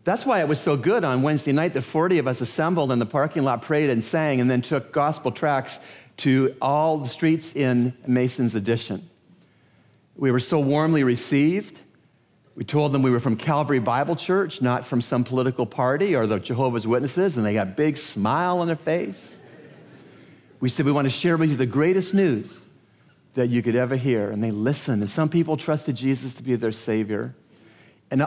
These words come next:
all people were invited to this church, that they're welcome. And so you, hopefully you'll see some of our neighbors from Mason's Addition in the service today or future services. Welcome them, love them, notice them, encourage them. One fella I shared the gospel with, he was in his car. He said, "Come over here and tell me."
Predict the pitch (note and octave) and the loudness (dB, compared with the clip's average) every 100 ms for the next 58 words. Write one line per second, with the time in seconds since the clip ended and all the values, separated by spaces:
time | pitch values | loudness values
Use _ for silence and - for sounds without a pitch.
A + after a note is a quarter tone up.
0 | - E3 F#3+ F#3+ E3 D#3 C3 C3+ B2 C3+ | 0 0 2 2 0 2 2 2 2 0
1 | C#3+ C3+ B2+ B2+ - - C#3+ B2 - - | 0 0 0 -2 -4 -2 0 0 -6 -20
2 | - - _ _ - A2 A2+ A#2 B2+ C3 | -20 -20 _ _ -12 -2 0 2 0 0
3 | A2+ G#2+ - D#3 D3 - G3 G#3 G#3+ G3+ | 0 -2 0 -4 -4 -4 -4 -2 -2 -2
4 | - A3 - F3 E3+ F3 E3+ G#3 D#3+ - | -2 -4 0 0 2 2 2 2 0 -2
5 | C#3 C3 - - - - C3+ D3+ E3+ D#3 | -2 -2 -6 -20 -20 -2 0 2 2 0
6 | C#3+ F#3+ F#3+ A#2 A2 A2 - D3 C#3+ - | 2 0 0 0 2 0 0 0 -2 -4
7 | C3+ D3+ E3+ A#2 G#2 G#2 - _ _ _ | -2 0 2 0 0 -4 -20 _ _ _
8 | _ C#3+ C3+ A#2+ - E3 D3+ G2+ G#2+ E3+ | _ -4 -4 -6 -4 -2 -2 -4 -4 -2
9 | G#3+ - A2+ F#2+ A#2+ F#3 D#3 A2 C3 F3+ | -2 -2 0 0 0 -2 0 0 0 -2
10 | F#3 - G2+ F2 A2+ - _ _ _ _ | -4 -6 -6 -6 -10 -18 _ _ _ _
11 | - G3 F#3+ A#2+ G2 F2+ - - _ _ | -6 -4 -4 -4 -6 -8 -14 -20 _ _
12 | _ _ _ _ _ _ _ _ _ _ | _ _ _ _ _ _ _ _ _ _
13 | _ _ _ _ _ C3 D3+ C3+ B2 C#3+ | _ _ _ _ _ -2 0 0 0 0
14 | B2 - A#2 G#2 A2+ A#2 A#2 G#2 A#2+ D3 | -2 -2 -2 0 0 0 -2 0 0 0
15 | A2+ G#2 A#2 G2+ - C3 A#2+ D#3+ A#2+ A2 | -4 -2 0 -2 -4 -2 0 0 -4 -6
16 | C#3 G3 G#3+ G#3+ F#3+ - G3+ G3+ A3+ A2 | 0 0 2 2 0 0 0 0 -2 -6